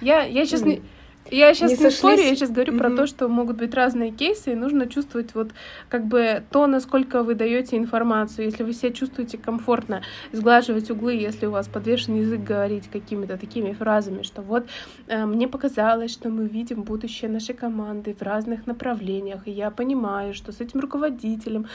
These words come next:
Speaker 1: я не готов развиваться дальше в этой команде,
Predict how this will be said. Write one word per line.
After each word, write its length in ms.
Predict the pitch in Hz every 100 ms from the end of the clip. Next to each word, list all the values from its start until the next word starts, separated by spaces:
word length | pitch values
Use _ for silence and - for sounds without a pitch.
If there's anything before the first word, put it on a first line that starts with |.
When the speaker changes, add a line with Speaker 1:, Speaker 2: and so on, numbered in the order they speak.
| - -
Speaker 1:
я 80 |
не 80 | 262
готов 340 | 254 254 254 247
развиваться 760 | 254 277 285 202 202 208 -
дальше 400 | 202 190 226 233
в 40 | 269
этой 160 | 277
команде, 600 | 277 277 226 220 214 214